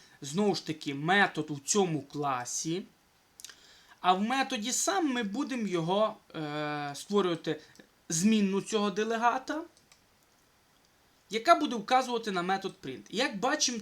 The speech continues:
тут ми вже створюємо не просто присвоєнням, а через конструктор. Тобто такий спосіб і такий спосіб, вони є аналогічними, по суті кажучи.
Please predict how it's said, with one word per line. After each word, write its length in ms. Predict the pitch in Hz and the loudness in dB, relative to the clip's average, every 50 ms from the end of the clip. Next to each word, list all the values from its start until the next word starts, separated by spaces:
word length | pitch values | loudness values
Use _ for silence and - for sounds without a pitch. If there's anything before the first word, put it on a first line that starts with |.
| 208 | -6
тут 260 | - 339 381 392 - | -4 -2 -2 -2 -2
ми 140 | 254 233 220 | -2 -4 -4
вже 200 | 196 180 190 190 | -2 -2 -2 -2
створюємо 600 | 185 - - - 180 180 170 156 147 147 143 147 | -2 -4 -6 -4 -2 0 0 0 0 -2 -4 -4
не 100 | 175 226 | -4 -4
просто 500 | - - - - 175 160 160 - - 170 | -4 -2 -2 0 0 0 -2 -4 -8 -8
присвоєнням, 1080 | - - 180 180 - - - 180 180 175 175 165 165 165 170 170 170 185 202 226 269 311 - _ _ _ _ _ _ - _ _ _ | -8 -6 -4 -4 -2 -4 -2 -2 -2 -2 0 -2 -2 -4 -4 -4 -4 -6 -6 -6 -8 -12 -16 _ _ _ _ _ _ -20 _ _ _
а 140 | - 214 285 | 2 2 2
через 400 | - - - 262 269 262 262 - | 2 2 0 0 0 -2 -2 -4
конструктор. 680 | - - 247 214 - - - 170 151 - - - 143 - - | -4 -6 -6 -8 -8 -6 -6 -6 -6 -6 -10 -14 -16 -10 -6
Тобто 300 | - 170 156 - - 139 | -4 -4 -4 -4 -8 -14
такий 600 | 139 - - 156 151 - - - 170 156 156 147 | -10 -8 -6 -6 -6 -8 -4 0 0 2 2 0
спосіб 720 | 147 - - - - 175 170 160 160 - 202 226 277 277 - _ _ _ _ _ _ _ _ _ _ _ _ _ _ _ _ _ _ _ _ _ _ _ _ _ _ _ _ _ _ _ _ _ _ _ _ _ _ _ _ _ _ _ _ _ _ _ _ _ _ _ _ _ _ _ _ _ _ _ _ _ _ _ - | -2 -4 -6 -6 -4 -4 -4 -4 -4 -6 -6 -8 -8 -12 -16 _ _ _ _ _ _ _ _ _ _ _ _ _ _ _ _ _ _ _ _ _ _ _ _ _ _ _ _ _ _ _ _ _ _ _ _ _ _ _ _ _ _ _ _ _ _ _ _ _ _ _ _ _ _ _ _ _ _ _ _ _ _ _ -6
і 100 | 247 226 | -6 -4
такий 520 | 208 - 196 - - - - 151 147 139 | -2 -2 -2 -2 -2 -2 -4 -2 -2 -2
спосіб, 680 | 139 - - - - 165 165 156 - - - 294 302 - _ - | -4 -6 -8 -6 -4 -4 -2 -2 -2 -4 -4 -6 -8 -10 _ -12
вони 320 | 170 170 214 262 311 330 311 | -6 -4 -2 0 2 2 2
є 100 | 262 220 | 2 0
аналогічними, 800 | 240 247 247 240 240 226 208 196 190 156 - - 156 147 143 | 0 0 0 0 0 2 2 2 4 2 2 0 -2 -4 -6
по 160 | 135 - 147 | -8 -10 -12
суті 280 | 135 - - - - - | -14 -12 -12 -14 -14 -16
кажучи. 480 | - - 117 101 90 - - - - | -16 -16 -16 -16 -16 -16 -16 -16 -16